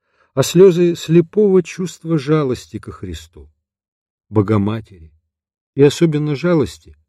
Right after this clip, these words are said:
к самим себе. Эти слезы не только не очищают человека, но, напротив, могут вводить его в самомнение,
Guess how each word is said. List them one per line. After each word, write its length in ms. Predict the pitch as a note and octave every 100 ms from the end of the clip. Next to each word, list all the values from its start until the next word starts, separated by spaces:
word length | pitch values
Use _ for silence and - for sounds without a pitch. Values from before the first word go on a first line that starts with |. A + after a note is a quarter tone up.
| _
к 80 | -
самим 340 | F#3+ E3+ D#3
себе. 460 | - G#2+ D#2+ C#2+ _ _ _ _ _ _ _ _ _ _ -
Эти 200 | A2 A#2
слезы 420 | - A2+ G2+ G#2
не 140 | G#2
только 340 | - A2+ A2 G#2+
не 120 | G2+
очищают 580 | F2+ F2 - E2+ D#2+ D2
человека, 640 | - E2+ D#2+ D2+ D2+ D#2+ _ _ -
но, 100 | A2
напротив, 580 | A2+ G#2+ F#2+ C3 - -
могут 380 | F#2 F2+ G2 _ _
вводить 540 | G2+ E2 G2 G2 A2+ A2
его 240 | G2+ A2
в 100 | -
самомнение, 920 | - A#2 A2 G2 F#2+ C3 B2+ F2 D2